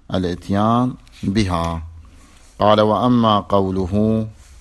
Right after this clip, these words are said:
يعني قول المصلي، "السلام عليك أيها النبي ورحمة الله وبركاته"،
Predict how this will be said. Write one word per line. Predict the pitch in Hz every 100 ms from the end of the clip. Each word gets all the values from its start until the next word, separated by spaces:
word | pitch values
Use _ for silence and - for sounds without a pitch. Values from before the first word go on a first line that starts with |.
| -
يعني | - 98
قول | - 120 120
المصلي، | 127 123 - 135 98 82 80 - - - - - - - 95
"السلام | - 101 98 113 117 107
عليك | 92 95 90 87
أيها | 92 95 95 90 92
النبي | 92 92 92 104 87 - - - - - - -
ورحمة | - 95 90 101 92 113
الله | 113 117 117 110 113
وبركاته"، | 120 110 98 90 95 85 85 82